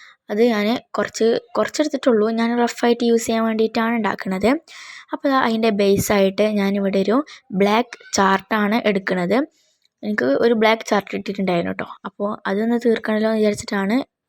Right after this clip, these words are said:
ഇന്ന് ബ്ലാക്ക് സ്കൂൾ, ബാക്ക് സ്കൂൾ ച-, സ്റ്റേ ക്രാഫ്റ്റ് ആയിട്ട് ഞാൻ ബ്ലാക്കാണ്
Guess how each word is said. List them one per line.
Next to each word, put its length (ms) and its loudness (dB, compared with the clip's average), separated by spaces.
ഇന്ന് 180 0
ബ്ലാക്ക് 320 2
സ്കൂൾ, 300 -2
ബാക്ക് 340 -2
സ്കൂൾ 240 -2
ച-, 240 2
സ്റ്റേ 200 0
ക്രാഫ്റ്റ് 440 0
ആയിട്ട് 220 -2
ഞാൻ 140 -2
ബ്ലാക്കാണ് 480 0